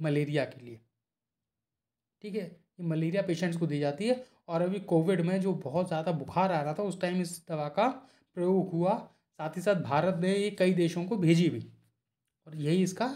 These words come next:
सही उत्तर है। ये बात हमें पता चल गई। अब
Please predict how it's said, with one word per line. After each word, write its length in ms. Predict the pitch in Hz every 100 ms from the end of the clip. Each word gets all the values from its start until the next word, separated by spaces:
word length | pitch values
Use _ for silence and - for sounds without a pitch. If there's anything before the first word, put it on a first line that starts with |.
| -
सही 280 | - - 160
उत्तर 320 | 147 151 131
है। 140 | 120 113 - _ _ _ _ _ _ _ _ _ -
ये 80 | 151
बात 180 | 151 147
हमें 160 | 160
पता 200 | 160 160
चल 160 | 156 147
गई। 180 | 143 156 - _
अब 280 | 190 190 -